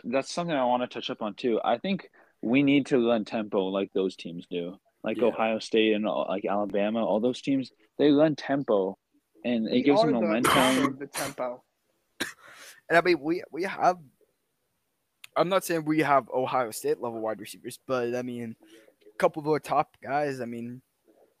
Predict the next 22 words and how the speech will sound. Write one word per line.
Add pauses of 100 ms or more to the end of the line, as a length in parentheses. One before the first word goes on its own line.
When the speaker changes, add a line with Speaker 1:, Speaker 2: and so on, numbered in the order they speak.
(1400)
Speaker 2:
Troy
Franklin's
with
a
five-star
coming
out
of
high
school,
number,
what, (200)
three
wide
receiver? (1200)
Speaker 3:
Chris
Hudson
was
highly
touted
coming
in.